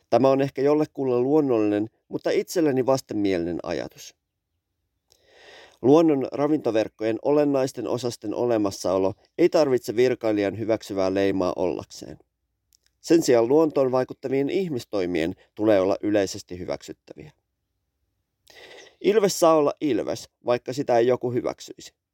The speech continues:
Mutta yhteiskunnalliset päätökset tarvitsevat lain mandaatin. Luontoa ei pitäisi sorkkia vain, koska voi, vaan vain, kun on pakko. Nyt arvon lukija voi huomauttaa,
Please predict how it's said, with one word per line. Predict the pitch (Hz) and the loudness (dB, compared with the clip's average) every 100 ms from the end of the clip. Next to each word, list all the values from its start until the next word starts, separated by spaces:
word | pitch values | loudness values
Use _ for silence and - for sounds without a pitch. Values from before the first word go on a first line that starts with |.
| _ _ - | _ _ -8
Mutta | 120 - 135 | -4 4 4
yhteiskunnalliset | 175 - 139 127 117 117 - - | 4 -2 -8 -2 0 0 -4 -4
päätökset | 147 147 - 113 - 107 - _ _ | -2 -2 -4 -14 -12 -16 -16 _ _
tarvitsevat | 147 151 147 - 131 131 | -2 0 0 0 0 4
lain | 143 147 131 | 4 4 0
mandaatin. | 101 92 - 50 - 107 _ _ _ _ _ _ _ _ _ _ - - | -2 -4 -6 -14 -18 -20 _ _ _ _ _ _ _ _ _ _ -20 2
Luontoa | 135 147 117 107 | 4 6 4 4
ei | 123 147 | 2 0
pitäisi | 147 113 104 | 0 -2 -2
sorkkia | - 120 117 107 107 117 | -2 -2 -2 -4 -4 -2
vain, | 123 117 98 | 0 0 -2
koska | 95 - 98 | -8 -8 -4
voi, | 110 127 90 101 _ _ _ _ - | 2 2 2 -4 _ _ _ _ -2
vaan | 131 139 139 | 2 2 4
vain, | 156 143 131 _ | 2 2 -2 _
kun | - 139 | -10 -6
on | 139 | -6
pakko. | 135 101 _ _ - _ _ _ _ _ _ _ _ _ _ _ _ _ _ - - - | -4 -8 _ _ -20 _ _ _ _ _ _ _ _ _ _ _ _ _ _ -20 -18 2
Nyt | 151 170 | 4 6
arvon | 143 156 131 120 | 4 2 2 2
lukija | 120 117 98 | 2 0 2
voi | 107 117 | 2 0
huomauttaa, | 131 107 92 - 95 92 | 0 0 -2 -4 -6 -6